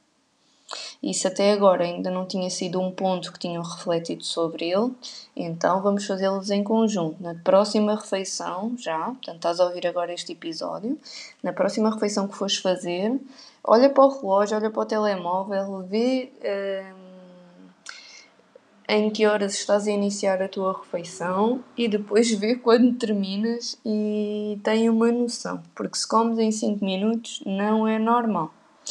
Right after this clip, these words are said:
Aliás, não é aqui uma questão de não ser normal, questão de não ser saudável e de dificultar a regulação do, do apetite, porque se estás a comer,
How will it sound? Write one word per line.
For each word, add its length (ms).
Aliás, 640
não 160
é 100
aqui 120
uma 160
questão 260
de 80
não 140
ser 180
normal, 380
questão 220
de 160
não 240
ser 240
saudável 640
e 280
de 580
dificultar 1080
a 140
regulação 840
do, 600
do 180
apetite, 500
porque 300
se 80
estás 260
a 60
comer, 400